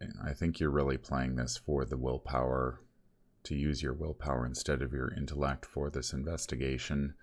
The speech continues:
Because if you're playing this for the first time and just adding two Bless tokens,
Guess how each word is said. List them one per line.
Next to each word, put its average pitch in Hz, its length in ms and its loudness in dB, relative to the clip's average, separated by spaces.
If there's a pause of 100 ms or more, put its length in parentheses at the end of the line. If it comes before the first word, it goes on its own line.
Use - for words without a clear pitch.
(160)
Because 76 260 2
if 73 140 2
you're 76 60 2
playing 90 340 6
this 80 120 6
for - 140 0
the 67 80 2
first 67 340 0
time 69 300 2
and 73 140 -2
just 71 200 -8
adding 62 280 2
two - 180 -4
Bless 69 300 -4
tokens, 58 640 -2